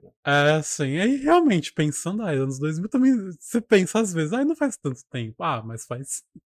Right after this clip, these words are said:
Speaker 2: <laughs>
Speaker 1: Faz.
Speaker 2: Fica aquele dilema, né, às vezes,
Speaker 1: É.
Speaker 2: na mente mesmo.
Speaker 1: É, que a América tem agora dezoito anos,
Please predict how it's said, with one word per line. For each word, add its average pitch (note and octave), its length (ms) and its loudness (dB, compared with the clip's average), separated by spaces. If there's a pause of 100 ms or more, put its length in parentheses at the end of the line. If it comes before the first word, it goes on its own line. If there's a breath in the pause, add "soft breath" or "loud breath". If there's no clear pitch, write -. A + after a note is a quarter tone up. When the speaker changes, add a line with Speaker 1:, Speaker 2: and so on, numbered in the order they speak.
Speaker 2:
<laughs> - 340 0
Speaker 1:
Faz. - 0 -
Speaker 2:
Fica A3+ 220 6
aquele A3+ 280 8
dilema, G3+ 600 8
né, E3 160 6
às E3 160 6
vezes, C#3+ 240 8
Speaker 1:
É. D3+ 140 0
Speaker 2:
na D3+ 120 6
mente C#3+ 440 2
mesmo. B2 400 -2
Speaker 1:
É, B2+ 140 -2
que - 100 -6
a G#2 60 -2
América B2 500 -8
tem A#2 200 -10
agora G#2 320 -8
dezoito G#2 480 -12
anos, B2 540 -10